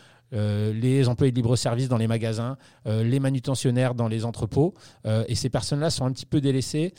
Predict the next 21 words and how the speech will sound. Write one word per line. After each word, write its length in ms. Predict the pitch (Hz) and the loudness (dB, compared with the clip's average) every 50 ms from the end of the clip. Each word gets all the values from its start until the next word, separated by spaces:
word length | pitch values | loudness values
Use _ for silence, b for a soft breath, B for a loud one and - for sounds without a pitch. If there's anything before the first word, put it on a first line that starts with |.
| B B B B | B B B B
Et 120 | - 110 117 | -2 0 2
nous, 100 | 147 175 | 2 2
on 80 | 165 | 4
a 80 | 135 127 | 2 0
toujours 300 | - - 180 160 175 165 | 0 0 0 2 2 2
voulu, 240 | 139 139 143 165 160 | 2 0 0 0 2
de, 200 | 143 127 113 113 | 2 2 2 2
de, 280 | 110 120 113 107 107 | 0 0 0 0 -2
dès 260 | 110 110 107 139 143 | -4 -4 -4 -2 -2
le 160 | 139 135 123 117 | 0 0 0 2
début 260 | 120 127 120 127 135 | 2 0 0 0 0
de, 120 | 120 120 | 0 0
de, 220 | 107 113 123 117 107 | 0 0 -2 -2 -2
de, 360 | 107 104 101 101 104 101 101 | -2 -2 -2 0 0 -2 -2
de 120 | 98 110 107 | -2 -2 -2
Bruce, 420 | 101 113 139 156 180 - - - | 0 0 2 0 0 -2 -4 -6
essayer 280 | - 123 107 - 147 139 | -6 -4 -2 -2 0 0
de 20 | |
remettre 260 | 123 117 123 135 127 120 | 2 2 2 0 0 2
de 80 | 123 | 4
l'humain 380 | 127 127 139 156 147 139 151 | 4 6 4 4 2 2 0